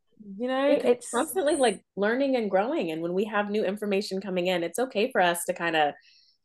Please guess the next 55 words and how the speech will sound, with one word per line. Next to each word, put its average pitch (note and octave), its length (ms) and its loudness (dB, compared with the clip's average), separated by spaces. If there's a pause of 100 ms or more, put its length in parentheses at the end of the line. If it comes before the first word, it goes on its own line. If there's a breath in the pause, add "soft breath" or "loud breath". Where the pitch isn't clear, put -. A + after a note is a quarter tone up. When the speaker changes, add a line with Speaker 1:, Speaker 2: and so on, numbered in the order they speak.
Speaker 2:
change F#3 320 2
our E3+ 80 4
perspective D#3+ 600 -2
or D3+ 100 2
look D3 220 -4
at C3 100 -8
things D#3 240 -4
in D#3 60 -6
a D3 100 -4
different D3+ 320 -6
way. C#3+ 280 2
I D3+ 180 -6
feel F3 100 6
like D#3 220 4
a - 40 0
lot D#3 200 2
of D#3 100 -6
Speaker 1:
Yeah. E3 60 -10
Speaker 2:
people D3+ 180 -6
don't C3+ 240 -6
do D3 140 -6
that. F3 200 0
They're D#3 120 -4
so B2 160 -2
set - 300 -4
in C#3 100 -6
their C3+ 140 -6
ways. D3 460 -4
But - 120 -10
sometimes F3 580 -4 (360 soft breath)
when E3 120 0
new E3+ 120 -2
information E3 580 -4
comes D3+ 240 -6
in, C#3 320 -2
it's - 160 -8
important E3+ 380 -6
for D#3 80 -4
us D#3 140 -6
to - 60 -12
be D3+ 60 -6
like, D#3 180 -8
"Oh, D4+ 280 0
okay, F#3 360 -6 (120)
well, E3+ 340 -12 (840)
maybe G3+ 200 -2
that F#3 160 -2
changes, F3 640 -6 (500)
changes G3 160 -8
my G3 60 4
Speaker 1:
Exactly. G#3 260 -4
Speaker 2:
perspective - 440 -14
a D#3 40 -10
little C#3+ 200 -10
bit." C3+ 160 -10